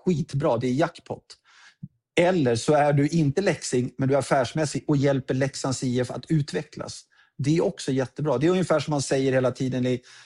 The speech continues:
i så här, "Det ska vara leksingar i Leksand. Leksingar ska spela i Leksand." Nej.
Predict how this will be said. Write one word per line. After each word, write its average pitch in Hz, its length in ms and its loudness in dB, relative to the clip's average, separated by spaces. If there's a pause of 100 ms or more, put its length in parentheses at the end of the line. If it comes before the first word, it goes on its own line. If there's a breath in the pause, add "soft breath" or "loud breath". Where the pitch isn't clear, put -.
i - 80 -2
så 117 100 -2
här, 107 120 0
"Det 147 140 2
ska 160 140 -2
vara 160 80 4
leksingar 165 600 0
i 135 60 2
Leksand. 139 500 -4
Leksingar 160 580 -2
ska 120 160 -6
spela 113 260 -6
i 113 40 -6
Leksand." - 220 -12 (380)
Nej. 185 440 0